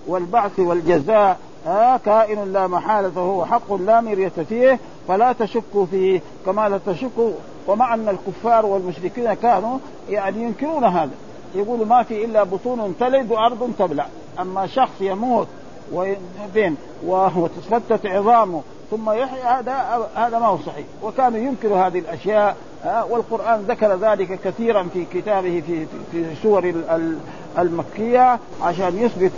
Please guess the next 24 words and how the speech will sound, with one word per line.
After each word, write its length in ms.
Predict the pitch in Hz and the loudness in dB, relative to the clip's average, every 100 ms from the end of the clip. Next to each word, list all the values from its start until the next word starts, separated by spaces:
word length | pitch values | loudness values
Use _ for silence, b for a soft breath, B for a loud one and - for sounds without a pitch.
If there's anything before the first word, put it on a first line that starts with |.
| 196 | -2
أن 180 | 180 170 | 0 0
هذا. 640 | 165 185 190 320 165 165 - - | 2 4 2 2 0 0 -4 -10
وقال: 380 | 170 185 214 196 | -8 -2 2 2
"وهو 240 | 190 180 185 | 2 0 0
الذي 360 | 180 175 180 | 2 2 2
يبدأ 340 | 220 208 202 185 | 2 0 -2 -4
الخلق 480 | 170 226 240 220 | -2 0 0 -2
ثم 320 | 214 233 226 214 | 0 0 2 2
يعيده". 480 | 196 170 170 143 143 - - - - - - - | 2 2 0 -2 -6 -12 -16 -16 -16 -16 -16 -10
مين 240 | 220 269 247 | -4 0 2
نب-، 400 | 233 226 202 196 - 180 | 2 2 -2 -4 -4 -4
خلقك؟ 320 | 185 165 196 196 | -2 -4 -6 -4
ونحن 360 | 202 247 254 208 | 0 0 0 2
في، 240 | 202 185 | 6 6
في 220 | 175 165 | 4 0
دنيانا 500 | 170 190 208 226 190 | 4 4 6 4 4
هنا 240 | 175 170 170 220 | -2 -2 -2 -2
أي 300 | 240 208 196 | -2 -4 -6
إنسان 360 | 170 226 180 | 0 2 2
عمل 400 | 180 233 208 190 | 0 0 0 0
صنعة، 420 | - 208 175 185 190 - - - - - - - | 2 2 2 -2 -2 -10 -18 -18 -18 -18 -12 -4
آه، 180 | 202 240 | 0 0
ثم 320 | - 262 240 | 2 0 2
حطمها، 760 | 214 208 - 247 202 185 190 | 0 -2 -2 -2 2 2 2